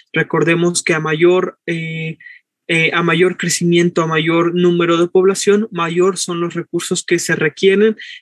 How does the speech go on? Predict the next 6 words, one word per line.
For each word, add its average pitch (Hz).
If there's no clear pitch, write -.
para 156
proveer, 160
eh, 160
poder 170
proveer 160
estos, 165